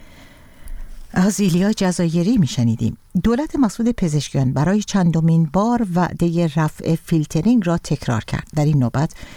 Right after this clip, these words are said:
معاون ارتباطات و اطلاع رسانی دفتر رئیس جمهوری ایران گفت: «رفع فیلترینگ اکثر پلتفرم‌ها تا پایان سال انجام می‌شود.» مهدی طباطبایی با اشاره به وعده انتخاباتی رئیس جمهوری،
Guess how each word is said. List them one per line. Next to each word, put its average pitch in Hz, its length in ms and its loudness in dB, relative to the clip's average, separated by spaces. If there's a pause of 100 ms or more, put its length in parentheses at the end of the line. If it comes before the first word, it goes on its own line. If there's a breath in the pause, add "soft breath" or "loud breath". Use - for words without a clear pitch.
(140 loud breath)
معاون 196 380 2
ارتباطات 160 640 -2
و 160 140 0
اطلاع 143 360 0
رسانی 143 460 0
دفتر 143 420 -2
رئیس 135 280 -2
جمهوری 135 440 0
ایران 131 340 0
گفت: 139 280 -2 (520 loud breath)
«رفع 196 540 0
فیلترینگ 196 840 0 (100)
اکثر 233 480 0
پلتفرم‌ها 143 880 0 (360 loud breath)
تا 220 100 0
پایان 247 420 2
سال 240 400 -2
انجام 143 400 0
می‌شود.» - 360 -8 (480)
مهدی 156 320 2
طباطبایی 151 680 0 (380 loud breath)
با 175 80 2
اشاره 190 400 0
به 208 180 -2
وعده 180 420 2
انتخاباتی 160 760 0
رئیس 147 320 0
جمهوری، 143 720 0